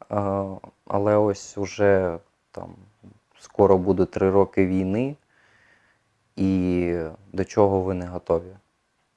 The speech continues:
Тобто у вас був час підготуватися.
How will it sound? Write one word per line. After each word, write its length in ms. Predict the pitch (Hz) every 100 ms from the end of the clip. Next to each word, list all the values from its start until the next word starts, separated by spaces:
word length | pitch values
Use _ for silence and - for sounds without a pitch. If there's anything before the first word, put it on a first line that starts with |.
| _ _ _ _
Тобто 360 | - - - 82
у 40 |
вас 360 | 90 95 - -
був 220 | 98 92
час 280 | - 87 -
підготуватися. 960 | - 82 85 - 80 85 - - -